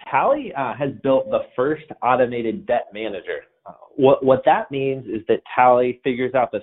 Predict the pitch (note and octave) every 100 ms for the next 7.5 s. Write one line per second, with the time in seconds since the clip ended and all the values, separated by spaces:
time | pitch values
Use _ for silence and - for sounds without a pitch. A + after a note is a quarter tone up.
0 | - A#2 A#2+ C3 C3 - A#2 G#2+ - A2+
1 | A#2 - A2 - A2+ A2 G#2 - B2 A#2
2 | A#2 C#3+ E3+ F#3+ A#3+ - _ _ _ _
3 | - A#2+ B2 D3 D#3 C#3 - D#3 D3 -
4 | - B2 - A2+ F#2+ - A2 B2 F3 G3
5 | _ _ _ - A#2+ A#2 A#2+ C#3 - B2+
6 | C3 - G3+ A#3+ G3+ F#3 E3+ D3 C3+ C3
7 | C3 C3 B2 G#2+